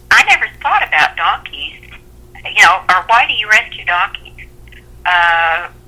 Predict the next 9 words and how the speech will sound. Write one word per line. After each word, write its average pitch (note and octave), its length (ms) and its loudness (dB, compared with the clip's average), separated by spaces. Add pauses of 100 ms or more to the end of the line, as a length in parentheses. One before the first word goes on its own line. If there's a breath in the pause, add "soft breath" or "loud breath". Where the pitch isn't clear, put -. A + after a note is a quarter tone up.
(380)
you - 120 -8
know, E3 240 4
people - 320 -6
just, - 160 -12 (1300)
they're G4+ 100 4
just - 240 -6
one G3+ 160 0
of F#3+ 60 -2
those F#3 160 -4